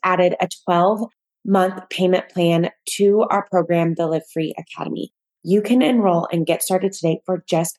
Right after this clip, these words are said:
one forty-seven. If you go to go dot michaela quinn dot com or just head to the show notes on this episode, we've got it linked there as well.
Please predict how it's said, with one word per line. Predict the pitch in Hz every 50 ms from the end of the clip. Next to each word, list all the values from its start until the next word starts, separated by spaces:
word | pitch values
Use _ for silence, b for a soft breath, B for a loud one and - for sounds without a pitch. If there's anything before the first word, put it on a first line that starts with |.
| _ _ -
one | 170 160 165 160 160 160 165 - _ _
forty-seven. | - 160 156 143 151 151 147 - - - - - - - - _ _ _ _ _ -
If | 190 185 185
you | 202 226 220
go | 202 185 180 175 180
to | - - 180
go | 170 - 180 160 156 170 190 190
dot | - 170 147 - -
michaela | 170 170 165 - 165 156 160 160 _
quinn | - 170 165 170 175 - _ _ _ -
dot | - 156 160 196 - _
com | - 185 170 170 175 - - _
or | - 208 214
just | 214 240 233 -
head | 226 220 220
to | - 226
the | 226 214
show | 196 - 202 185 185
notes | 185 185 202 226 226 - - - - _ _ _ _ -
on | 202 196 196 196
this | 190 196 190 -
episode, | - - 190 - 233 233 233 214
we've | 196 190 190
got | - 175 170 -
it | - 185
linked | 185 175 _ -
there | 185 175 -
as | - 180 170 -
well. | 170 170 196 220 247 -